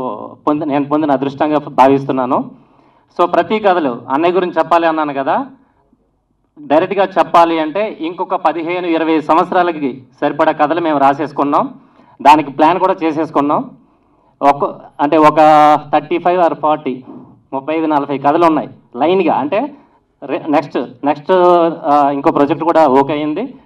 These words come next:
డిసెంబర్ నుంచి మేము మ్యాక్సిమం షూట్, షూట్కి వెళ్తున్నాం,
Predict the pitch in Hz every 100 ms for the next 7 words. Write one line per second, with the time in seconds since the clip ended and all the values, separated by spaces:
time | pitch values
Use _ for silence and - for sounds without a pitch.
0 | _ 135 143 160 156 156 156 160 151 147
1 | 139 127 127 147 143 143 143 160 151 156
2 | 156 131 131 135 254